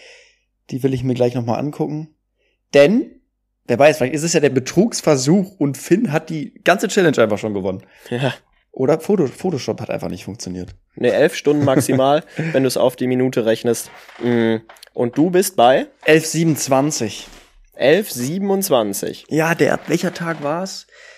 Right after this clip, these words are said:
Speaker 1: Die zwei fünfzig am Donnerstag haben mich ein bisschen gefickt.
Speaker 2: Ich bin sehr nervös geworden, als du deinen ersten Tag vorgelesen hast, mit eine Stunde dreiundzwanzig oder was war's?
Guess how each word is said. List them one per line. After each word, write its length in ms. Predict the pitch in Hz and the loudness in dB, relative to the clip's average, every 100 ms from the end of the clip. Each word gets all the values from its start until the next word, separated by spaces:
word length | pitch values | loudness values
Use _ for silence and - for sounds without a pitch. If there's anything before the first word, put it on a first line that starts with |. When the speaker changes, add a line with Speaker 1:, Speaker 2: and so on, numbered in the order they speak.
| _ | _
Speaker 1:
Die 80 | 139 | -10
zwei 300 | - - 160 | -6 2 2
fünfzig 540 | 170 185 196 196 175 156 | 2 0 0 -2 -6 -4
am 100 | 135 | 0
Donnerstag 460 | 151 160 117 107 | 0 0 -4 -6
haben 120 | 117 107 | -6 -8
mich 100 | 110 | -8
ein 80 | 110 | -8
bisschen 240 | 110 107 | -8 -8
gefickt. 400 | 98 - - - | -8 -10 -10 -8
Speaker 2:
Ich 140 | - - | -6 0
bin 160 | 156 | 2
sehr 160 | 147 170 | 4 4
nervös 340 | 165 151 180 | 4 4 2
geworden, 280 | 139 135 143 | 2 4 4
als 160 | 135 - | 2 2
du 60 | |
deinen 200 | 139 139 | 2 2
ersten 320 | 117 139 - | 2 0 -2
Tag 200 | 123 104 | -4 -2
vorgelesen 480 | - 107 107 107 107 | 0 0 2 2 2
hast, 140 | 110 123 | -2 -2
mit 160 | 117 | 0
eine 180 | 120 135 | 2 0
Stunde 360 | - 135 131 127 | 0 0 0 -2
dreiundzwanzig 880 | - 127 143 143 143 139 175 170 | -2 2 4 2 0 0 0 -2
oder 160 | 175 160 | 0 0
was 160 | 156 151 | 0 -2
war's? 300 | 170 240 | -2 -4